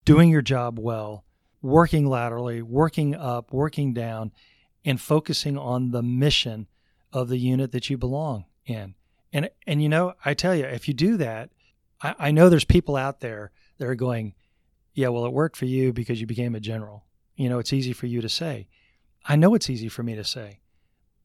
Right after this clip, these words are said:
but it wo-, it's true. It's true. You bloom where you're planted. You take care of people, and you take care of the mission. And you know what? When you do that, the Air Force will take care of you.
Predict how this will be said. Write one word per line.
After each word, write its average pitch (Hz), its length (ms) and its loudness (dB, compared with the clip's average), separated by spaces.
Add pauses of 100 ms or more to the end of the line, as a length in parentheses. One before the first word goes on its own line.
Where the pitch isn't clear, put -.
(160)
but 147 160 2
it 165 160 2
wo-, 156 260 -4
it's 151 220 -2
true. 202 460 -2 (580)
It's 143 220 -4
true. 156 420 -2 (180)
You 131 120 -2
bloom 139 320 4
where 208 120 0
you're 196 100 -2
planted. 107 480 -4 (800)
You 127 120 -8
take 175 260 0
care 139 240 -4
of 120 160 -8
people, 113 500 -8 (1000)
and 135 140 2
you 127 60 2
take 139 240 0
care 135 160 -2
of 123 80 -2
the 113 60 -4
mission. 117 420 -6 (120)
And 131 140 2
you 135 60 4
know 147 120 2
what? 156 380 -2
When 127 180 0
you 120 100 0
do 139 180 0
that, 131 220 -4
the 123 80 -4
Air 127 100 -2
Force - 260 -4
will 127 60 -8
take 127 220 -6
care 131 180 -6
of 123 60 -4
you. 123 180 -6